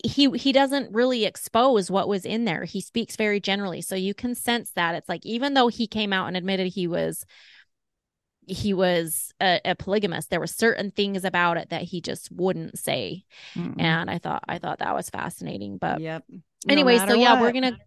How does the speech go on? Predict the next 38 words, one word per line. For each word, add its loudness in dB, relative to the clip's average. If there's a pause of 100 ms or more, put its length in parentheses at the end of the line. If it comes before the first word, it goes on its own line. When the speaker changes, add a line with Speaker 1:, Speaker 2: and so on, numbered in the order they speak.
(160)
Speaker 2:
<laughs> -8
Speaker 1:
we're 4
gonna 8
take 2
a 4
break 4
right 4
now. 2
We 0
still -2
have 2
a -2
bunch -2
more -2
images 0
to -4
Speaker 2:
Yes. 0
Speaker 1:
share 6
with 0
you 4
and 0
some -6
other 0
things -12
we'll -10
talk 0
about. 0
So 0
Speaker 2:
We're 10
Speaker 1:
we'll 8
Speaker 2:
long-winded, 8
Speaker 1:
stop -12
Speaker 2:
but 6
we're 8
worth 6
Speaker 1:
for -16
Speaker 2:
the 0
wait. -2